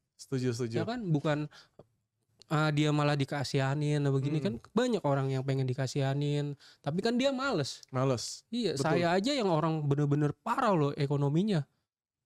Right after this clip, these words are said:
Speaker 2: Ya saya berjuang ya kan,
Speaker 1: Hmm.
Speaker 2: sendiri loh saya.
Speaker 1: Titik terendahnya gimana, Bang?
Speaker 2: Hah?
Speaker 1: Titik terendahnya Bang Santo sendiri.
Speaker 2: Kenapa? Wah.
Speaker 1: Titik terendahnya Bang
Speaker 2: Oh,
Speaker 1: Santo.
Speaker 2: wah, saya pernah ngutang di warung kok.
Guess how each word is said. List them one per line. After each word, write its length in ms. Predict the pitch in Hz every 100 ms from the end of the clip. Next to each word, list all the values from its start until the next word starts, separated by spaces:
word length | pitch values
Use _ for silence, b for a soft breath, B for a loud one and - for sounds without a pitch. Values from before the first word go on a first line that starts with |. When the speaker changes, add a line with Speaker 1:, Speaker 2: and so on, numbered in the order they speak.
| _
Speaker 2:
Ya 160 | 151
saya 200 | 143 190
berjuang 680 | 254 190 131 180 240 180 170
ya 120 | 151
kan, 200 | 196 269 - _
Speaker 1:
Hmm. 360 | 160 175 180 185
Speaker 2:
sendiri 520 | 185 156 185 262 240
loh 220 | 151 131
saya. 340 | 151 180 143 - _ _
Speaker 1:
Titik 180 | - 190
terendahnya 380 | 196 196 190 240
gimana, 320 | 196 196 220
Bang? 240 | 156 101 101 _
Speaker 2:
Hah? 160 | - 208 -
Speaker 1:
Titik 240 | 143 135
terendahnya 420 | 139 143 139 135 135
Bang 180 | 135
Santo 240 | 131 135 131
sendiri. 340 | 131 131 123 - _ _ _ _ _
Speaker 2:
Kenapa? 300 | - 165 202 -
Wah. 160 | 190 -
Speaker 1:
Titik 240 | - 147 151
terendahnya 460 | 151 156 147 151 147
Bang 140 | 147
Speaker 2:
Oh, 80 | 196
Speaker 1:
Santo. 200 | 233 190 - _
Speaker 2:
wah, 160 | 185 190
saya 220 | 185 185
pernah 260 | 196 147 139
ngutang 320 | 135 135 131
di 80 | 131
warung 360 | 127 151 190 170
kok. 280 | 147 165